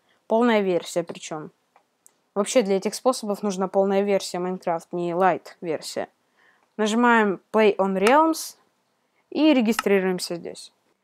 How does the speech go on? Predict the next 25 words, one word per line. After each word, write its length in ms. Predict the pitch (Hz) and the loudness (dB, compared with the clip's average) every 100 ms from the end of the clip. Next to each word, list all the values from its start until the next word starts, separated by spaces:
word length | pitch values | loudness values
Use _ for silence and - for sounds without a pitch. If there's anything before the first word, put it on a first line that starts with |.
| _ - | _ 0
У 80 | 220 | 6
вас 240 | 226 208 | 6 6
не 120 | 226 | 0
будет 360 | 214 233 202 196 | 2 2 0 -4
вот 140 | 180 | -6
всей 240 | - 196 196 | -2 2 2
этой 160 | 190 | 0
джигурды, 500 | 175 180 185 202 202 | -4 -2 -2 0 0
которая 360 | 262 226 214 196 | 0 0 0 0
появилась 520 | 196 190 185 185 - | 0 -2 -2 -2 -4
у 40 | |
меня, 340 | 190 196 269 370 - _ _ - | -2 2 2 0 -6 _ _ 0
без, 460 | 202 269 - - | 6 6 6 -2
э, 120 | 202 | -2
проделывания 840 | 190 196 180 247 269 247 220 202 202 _ _ _ _ _ _ _ | 0 -2 0 2 4 2 2 0 -2 _ _ _ _ _ _ _
некоторых 540 | 196 208 214 208 202 - | 0 0 0 0 0 0
манипуляций. 840 | 202 202 214 185 147 - - 92 - | 0 0 2 2 2 -2 -10 -10 -6
У 80 | 208 | 6
вас 200 | 220 208 | 6 6
будет 320 | 202 190 185 | 2 -2 0
просто 340 | 208 202 - | 4 4 4
надпись, 400 | 180 190 180 175 | 0 0 0 -6
что 340 | - - 165 175 | -6 -2 0 0
сервера 440 | - 185 185 180 | 0 -2 0 0
недоступны. 720 | 180 175 180 - 330 320 320 | -2 -4 -6 -2 -2 -2 -4